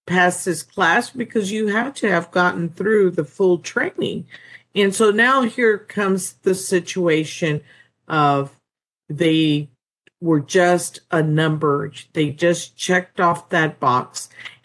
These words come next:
And we are here to make sure that the student, by the time they leave that course, they understand what a confined space is, the hazards to encounter,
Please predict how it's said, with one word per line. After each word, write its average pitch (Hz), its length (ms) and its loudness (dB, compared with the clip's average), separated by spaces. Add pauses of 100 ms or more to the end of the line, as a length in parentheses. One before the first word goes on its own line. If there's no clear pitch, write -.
(140)
And 170 140 -2
we 202 300 2
are 165 180 2
here 170 380 2
to 170 280 -2
make 160 240 -2
sure 170 300 0
that 156 200 -2
the 156 80 -6
student, 196 560 0
by 185 120 2
the 147 120 0
time 190 400 -2
they 208 160 4
leave 190 280 -2
that 185 340 -2
course, 190 300 0 (500)
they 196 320 4
understand 180 1000 0
what 180 220 2
a 175 80 2
confined 175 680 -2
space 165 520 -2
is, 165 280 0
the 180 160 0
hazards 170 640 -2
to 190 200 0
encounter, 170 800 -2